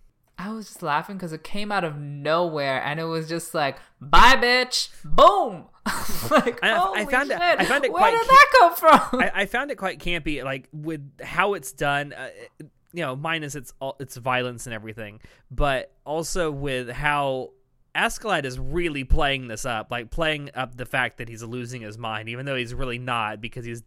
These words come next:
Speaker 2: putting on a great act. And I just found
Speaker 1: Mm-hmm.
Speaker 2: it, I found it kinda campy. I mean, it works. Don't get me wrong, it really works, especially the end where you see the, the head come off. Um, but I di-, I found it,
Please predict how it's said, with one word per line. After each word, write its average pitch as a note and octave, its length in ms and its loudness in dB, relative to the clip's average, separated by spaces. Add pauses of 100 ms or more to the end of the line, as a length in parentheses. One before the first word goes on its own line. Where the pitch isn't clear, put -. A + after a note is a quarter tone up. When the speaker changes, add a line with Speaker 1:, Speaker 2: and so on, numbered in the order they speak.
(120)
Speaker 2:
putting D3+ 180 8
on B2 80 -4
a G#2 60 -10
great A2+ 260 -4
act. F#2 480 -6 (100)
And C#3 160 -8
I B2 160 -6
just D3 160 -6
found D#3+ 220 -2
Speaker 1:
Mm-hmm. A2+ 80 -10
Speaker 2:
it, - 60 -20 (180)
I C#3+ 60 -8
found F#3 200 -4
it F3+ 80 -8
kinda D3+ 200 -8
campy. C#3+ 280 -10
I D3+ 60 -4
mean, F3+ 200 -4
it F3 180 -4
works. F3+ 520 -6 (140)
Don't G3 120 -2
get F#3 80 -4
me D#3 80 -6
wrong, C#3+ 320 -2
it B2+ 140 -12
really D3+ 320 -6
works, C3 380 -6
especially D3 480 -6
the B2+ 180 -8
end C3+ 340 -6
where A#2+ 140 -10
you A2+ 140 -12
see B2+ 220 -10
the, G#2 220 -16
the G2+ 220 -12
head C3 360 -4
come A#2 200 -2
off. - 360 -18 (440)
Um, A2 520 -6 (320)
but C#3+ 260 -6
I D#3 100 -4
di-, F#3 120 -12
I D3+ 80 -14
found G3 280 -10
it, - 100 -18